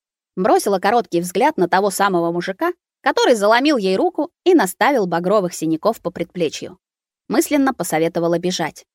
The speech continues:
и желательно в другую галактику. «Кто?» — прошипел Рустам. Он уже перехватил тонкое запястье, поддёрнул ткань одежды до локтя и стиснул зубы, увидев наливающиеся кровью синяки. «Убью!» —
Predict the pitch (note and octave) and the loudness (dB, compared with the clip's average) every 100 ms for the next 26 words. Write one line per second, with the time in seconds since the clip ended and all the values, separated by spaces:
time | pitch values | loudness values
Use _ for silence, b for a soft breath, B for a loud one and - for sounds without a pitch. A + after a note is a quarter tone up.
0 | _ - E4 F3 E3 F#3+ B3 G#3+ F#3 D#3 | _ 0 2 2 2 0 -2 -4 -4 -6
1 | D#3 D#3 D#3+ D#3+ C#3 - - D#3 F3 _ | -4 -2 -2 -2 -4 -8 -18 -18 -18 _
2 | _ _ _ _ - - G3+ G#3+ G#3 F3 | _ _ _ _ -20 0 4 6 6 4
3 | - _ _ _ _ _ - F3+ E3+ D#3+ | 0 _ _ _ _ _ -10 -6 -6 0
4 | E3+ F#3 F3+ - E3 - - _ _ - | 2 2 -4 -6 -6 -8 -14 _ _ 2
5 | F4+ A#3 B3+ A3+ F#3 G3 G3 C#4 B3+ A3 | 4 4 2 2 0 0 0 0 -2 -2
6 | G3 F3 F3 E3+ A3 C#4+ - A3+ - - | 0 -2 -2 0 0 -2 -8 -10 -10 -4
7 | C4 A#3+ F#4 C4 G3 - A3+ G3 F#3 G#3+ | -4 0 0 2 -2 0 0 0 -2 -2
8 | G3 E3+ E3+ D4 E4+ D4+ C4+ - F4 - | -2 0 2 0 0 -4 -6 -2 -2 -2
9 | - A#3+ F#4+ F4 E3+ B3+ D#4 D#4 - - | -4 -4 2 2 2 0 2 -2 -4 -2
10 | F#3+ E3+ A#3 A3+ F3+ E3+ D#3+ E3 E3+ D#3 | 0 0 0 -2 0 0 0 -2 -2 -4
11 | D#3 D3+ D3+ D#3 E3 - D#3 D3+ - A2+ | -4 -8 -8 -6 -8 -6 -6 -6 -6 -12
12 | F3+ _ _ _ _ _ - F3+ A3+ A3 | -12 _ _ _ _ _ 2 4 4 2
13 | G3+ A3+ A#3+ F#3+ E3 - | -2 2 4 4 2 -6